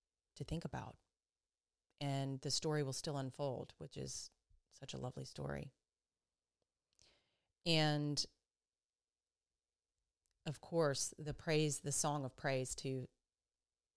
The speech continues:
to the Lord in our psalm today. He is the King. He is the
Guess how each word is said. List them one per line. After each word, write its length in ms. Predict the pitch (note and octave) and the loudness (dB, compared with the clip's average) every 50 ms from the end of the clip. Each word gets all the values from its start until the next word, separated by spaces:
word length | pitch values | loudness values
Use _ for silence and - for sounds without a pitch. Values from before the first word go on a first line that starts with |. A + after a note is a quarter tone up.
| _ _ _ _ _ - - | _ _ _ _ _ -12 -6
to 120 | - D#3+ | -4 -2
the 80 | C3 C3+ | 0 0
Lord 380 | A#2+ B2+ B2+ B2+ B2 B2 A#2+ - | 2 2 2 2 2 0 0 -2
in 200 | C#3 C3 B2+ B2 | -4 -2 -2 -2
our 160 | - - C3 | -2 -2 -2
psalm 420 | B2 - - - C3+ C3 C3 C3 C3 | 0 2 2 2 2 2 2 0 -2
today. 600 | - - C#3 B2+ - A#2 G#2 G2 - - D3 - _ _ _ _ _ _ _ _ _ _ | -2 -4 -4 0 0 2 2 2 0 -2 -6 -10 _ _ _ _ _ _ _ _ _ _
He 200 | - D3 C3+ C3 | 0 2 4 4
is 200 | C3 C3+ B2+ - | 4 4 2 0
the 120 | - C#3 - | -2 -4 -4
King. 480 | - - C#3 C3+ C3 B2 B2 B2 B2 - - - _ _ _ _ _ _ _ _ _ _ _ _ _ _ _ _ _ _ _ _ _ _ _ _ _ _ _ _ _ _ _ _ _ _ _ _ _ _ - | -4 -4 -2 -2 -2 -2 -2 -4 -6 -8 -12 -14 _ _ _ _ _ _ _ _ _ _ _ _ _ _ _ _ _ _ _ _ _ _ _ _ _ _ _ _ _ _ _ _ _ _ _ _ _ _ -8
He 140 | C#3 C3 C3 | -6 -4 -4
is 400 | - - C#3+ C#3 C3 C3 C3 - | -2 0 0 0 0 -2 -2 -2
the 340 | - C#3 C3 B2+ B2+ B2+ | -2 0 0 0 0 -2